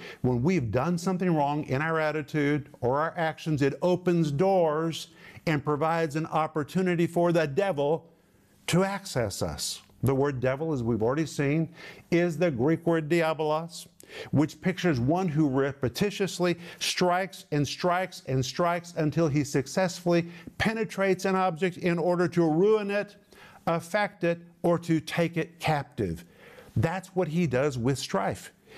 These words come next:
He affects relationships, he ruins relationships, he takes those relationships captive. But the name devil also means to ensnare with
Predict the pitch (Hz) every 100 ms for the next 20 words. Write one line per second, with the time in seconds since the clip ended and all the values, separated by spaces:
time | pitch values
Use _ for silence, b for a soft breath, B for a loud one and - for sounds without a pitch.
0 | B - 120 101 185 170 - 175 156 156
1 | - 147 131 156 151 - B B 131 113
2 | 131 175 180 151 156 160 156 - 151 -
3 | 156 156 - B B 139 127 - 185 180
4 | - 175 165 143 156 151 151 - 147 139
5 | 147 147 - B B - - 170 170 -
6 | 123 117 104 156 190 196 - 202 185 175
7 | 175 175 180 175 120 170 170 170 170 156
8 | 160 170 170 170 165 156 165 156 - 160
9 | 160 143 - 160 156 160 156 156 156